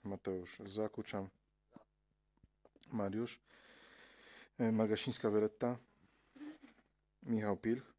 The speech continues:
Prałat Wojciech. Przybylski Jan. Jestem za. Raźny Dariusz.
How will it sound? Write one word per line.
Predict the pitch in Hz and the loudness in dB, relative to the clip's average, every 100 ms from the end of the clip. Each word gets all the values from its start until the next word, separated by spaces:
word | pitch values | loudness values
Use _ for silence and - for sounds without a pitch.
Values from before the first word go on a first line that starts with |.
| _ 120 - _ _ _ _ _ _ | _ -20 -20 _ _ _ _ _ _
Prałat | - 107 95 | 0 0 2
Wojciech. | 104 98 117 123 - _ - _ _ _ _ _ _ _ | -2 0 0 0 -4 _ -20 _ _ _ _ _ _ _
Przybylski | - 104 104 98 - 104 | -6 -2 -2 -4 -4 2
Jan. | 104 127 - - | 2 2 -6 -20
Jestem | - - 151 | -20 -20 -18
za. | - - _ _ - _ - _ - | -18 -18 _ _ -20 _ -20 _ 4
Raźny | 110 110 107 | 4 6 2
Dariusz. | 101 101 117 135 | 4 2 0 -2